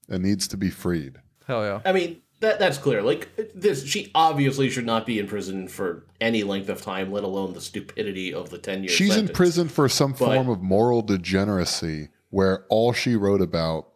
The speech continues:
Speaker 1: is two people of the same gender connecting and having
Speaker 3: I,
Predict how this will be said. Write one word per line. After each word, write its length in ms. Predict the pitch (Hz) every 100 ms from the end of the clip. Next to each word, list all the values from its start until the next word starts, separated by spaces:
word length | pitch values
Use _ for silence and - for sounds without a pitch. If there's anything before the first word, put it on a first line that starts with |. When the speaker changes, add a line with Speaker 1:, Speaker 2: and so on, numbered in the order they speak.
| _
Speaker 1:
is 380 | 90 87 82 78
two 200 | - 104
people 300 | - 101 95
of 120 | 90
the 60 | 82
same 340 | - 87 85
gender 640 | 80 85 82 78 78 76 -
connecting 640 | - 107 98 101 - 110 95
and 100 | 90
having 300 | 92 90
Speaker 3:
I, 40 | 87